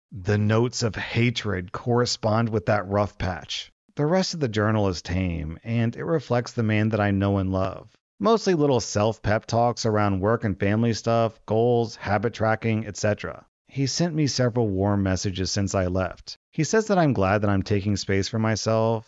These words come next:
that he looks forward to reconnecting when I come home, that it's okay to have little hiccups, and that he loves me.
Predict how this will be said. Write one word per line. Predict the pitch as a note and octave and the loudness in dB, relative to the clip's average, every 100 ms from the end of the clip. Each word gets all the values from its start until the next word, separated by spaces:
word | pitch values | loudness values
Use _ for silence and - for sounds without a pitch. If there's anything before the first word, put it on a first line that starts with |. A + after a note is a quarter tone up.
| - | -4
that | A2 A#2 | -2 -2
he | - C3+ | -4 -4
looks | D#3 - | -2 -4
forward | C3 B2 A2 | 0 0 2
to | G#2+ | 0
reconnecting | G#2+ G2+ G#2 F#2+ G#2 | 0 0 0 0 0
when | G2+ | 2
I | F#2+ | 0
come | F#2 G2 F#2 | 0 0 0
home, | F2+ F#2+ F2 - G2 | 0 0 -2 -8 -6
that | A#2+ A#2+ A#2+ | 0 0 -2
it's | E3+ F#3 | -4 -2
okay | E3 C3+ | 0 2
to | B2+ | 2
have | A#2 A#2 | 2 2
little | A2+ G#2 | 0 2
hiccups, | B2 A#2+ G2+ G2 - | 0 2 0 0 -2
and | G#2 | 0
that | G#2 | 2
he | G2 | 2
loves | F#2 F#2+ F#2+ | 2 0 -4
me. | - - | -12 -14